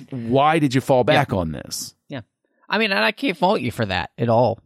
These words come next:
Speaker 1: I mean, 'cause that is the problem with the Suicide Squad film, you know? Um, and, <laughs> you know,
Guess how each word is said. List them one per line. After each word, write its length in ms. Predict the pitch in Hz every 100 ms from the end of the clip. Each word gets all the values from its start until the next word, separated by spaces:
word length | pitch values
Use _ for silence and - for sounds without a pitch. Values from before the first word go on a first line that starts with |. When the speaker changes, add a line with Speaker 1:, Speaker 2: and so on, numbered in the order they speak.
| -
Speaker 1:
I 80 | 120
mean, 180 | 113 101
'cause 180 | 120 110
that 180 | 113
is 120 | 110 -
the 80 |
problem 320 | - 107 101 104
with 140 | 101
the 60 | -
Suicide 420 | 160 180 - -
Squad 260 | - 69 - -
film, 260 | 107 - - _ -
you 140 | 110
know? 180 | 87 92 - _ _ 107
Um, 420 | 98 90 90 92 -
and, 260 | 95 92 - - 120 113 -
<laughs> 40 |
you 260 | 147 - 143
know, 160 | 117